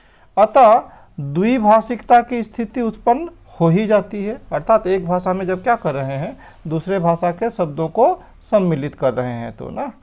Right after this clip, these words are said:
दो या दो से अधिक भाषाओं के प्रयोग की दक्षता, ये क्या हो गया, ये हो गया बहुभाषिकता का संकेत। अर्थात जब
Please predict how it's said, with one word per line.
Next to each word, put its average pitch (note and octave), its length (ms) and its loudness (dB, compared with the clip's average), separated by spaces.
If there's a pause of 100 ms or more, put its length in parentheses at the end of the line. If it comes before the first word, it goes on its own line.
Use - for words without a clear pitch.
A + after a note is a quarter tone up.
(760)
दो G#3 560 6 (160)
या E3+ 180 6
दो F#3+ 240 4
से A3+ 120 -2
अधिक F#3 380 4
भाषाओं F#3+ 480 2
के G#3 160 0
प्रयोग F3+ 520 2
की F#3 140 -2
दक्षता, D#3 840 0
ये D3+ 180 -6
क्या F3 160 -2
हो E3+ 160 0
गया, B3+ 260 -2 (240)
ये C3 60 -6
हो C3+ 160 -8
गया A3+ 240 -6 (280)
बहुभाषिकता B2 1000 -6
का A3+ 540 -4
संकेत। A2 520 -12 (280)
अर्थात F#3 500 -2 (480)
जब G#3+ 280 0